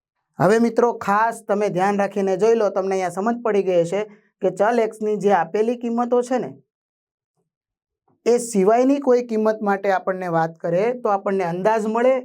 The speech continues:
એ મોડેલ ઉપરથી અને અંદાજિત કિંમત કહેવાય. અને ત્રુટિ એ માત્ર એક્સની આપેલી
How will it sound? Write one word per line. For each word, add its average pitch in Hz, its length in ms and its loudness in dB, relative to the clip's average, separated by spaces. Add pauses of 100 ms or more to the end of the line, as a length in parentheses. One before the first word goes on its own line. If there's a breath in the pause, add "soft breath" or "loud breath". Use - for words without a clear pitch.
(120)
એ 170 120 -4
મોડેલ 190 320 0
ઉપરથી 226 400 -4 (220)
અને 202 160 -2
અંદાજિત 185 560 -2
કિંમત 175 360 -6
કહેવાય. 127 280 -12 (520)
અને 175 160 0 (140)
ત્રુટિ 262 340 2 (560)
એ 240 120 4 (120)
માત્ર 196 360 -2
એક્સની 240 520 -2 (180)
આપેલી 269 400 0